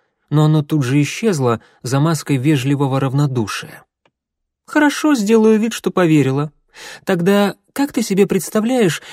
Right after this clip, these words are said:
возможную, повторяюсь, всего лишь возможную перспективу работать вместе?» Лёд тронулся,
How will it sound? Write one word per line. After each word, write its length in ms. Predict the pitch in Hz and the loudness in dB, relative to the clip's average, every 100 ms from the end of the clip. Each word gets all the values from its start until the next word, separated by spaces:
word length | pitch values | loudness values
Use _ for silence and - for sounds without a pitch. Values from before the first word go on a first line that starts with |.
| - | -4
возможную, 1000 | 139 175 147 208 294 269 127 104 - - | 0 0 0 2 2 0 -2 -10 -14 -4
повторяюсь, 720 | 139 - 233 233 110 - - - - _ | -2 0 2 2 0 -4 -12 -18 -20 _
всего 320 | - 175 226 | -4 0 2
лишь 200 | 202 147 | 2 2
возможную 1000 | 156 180 147 160 226 302 240 156 135 120 | 0 2 2 2 4 2 2 0 0 0
перспективу 760 | 117 160 - - 156 - 277 254 | 0 -2 -2 -8 -8 -4 -2 2
работать 480 | 214 196 240 226 190 | 2 0 -2 -4 -2
вместе?» 640 | 196 196 139 - - - _ _ _ _ _ _ _ _ _ | 0 2 0 -4 -16 -20 _ _ _ _ _ _ _ _ _
Лёд 340 | 127 180 151 | 0 0 0
тронулся, 800 | - 127 110 101 113 - 185 208 | -2 0 0 -2 -8 -8 -8 -8